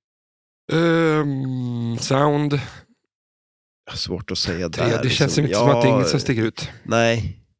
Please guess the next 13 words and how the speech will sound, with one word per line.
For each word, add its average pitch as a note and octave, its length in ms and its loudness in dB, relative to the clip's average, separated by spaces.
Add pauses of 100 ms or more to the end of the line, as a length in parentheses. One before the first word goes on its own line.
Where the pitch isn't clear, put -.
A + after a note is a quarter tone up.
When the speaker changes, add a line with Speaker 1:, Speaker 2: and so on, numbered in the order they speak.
(220)
Speaker 1:
Nej. - 100 -12 (760)
Speaker 2:
Det A2 80 0
är A#2+ 40 6
Speaker 1:
Så. G#3+ 140 6
Speaker 2:
ju F3+ 140 0
bra A2+ 260 4
ljud F#2+ 460 -2
att E2 100 0
ha. D#2+ 280 -2
De G2 180 -6
har G#2+ 180 -2
ju F#2+ 100 2
bra F#2 380 -2